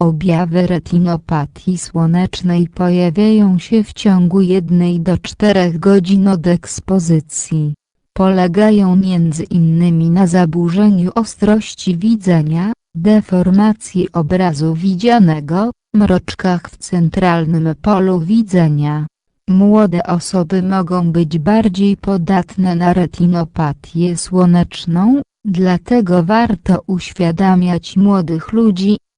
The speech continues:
jakie konsekwencje może mieć na przykład obserwowanie zaćmienia słońca bez żadnej ochrony. Znany jest fakt,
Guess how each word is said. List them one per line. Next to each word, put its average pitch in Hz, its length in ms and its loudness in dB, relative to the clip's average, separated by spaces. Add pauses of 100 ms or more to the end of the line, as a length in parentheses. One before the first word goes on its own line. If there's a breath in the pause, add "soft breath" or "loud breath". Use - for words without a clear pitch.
jakie 196 560 2
konsekwencje 180 1300 0
może 180 380 0
mieć 180 420 -2
na 170 200 0
przykład 202 680 0
obserwowanie 185 1160 0
zaćmienia 185 840 0
słońca 208 720 2
bez 165 300 -2
żadnej 180 760 0
ochrony. 156 840 -2 (420)
Znany 170 560 2
jest 160 440 -4
fakt, - 560 -6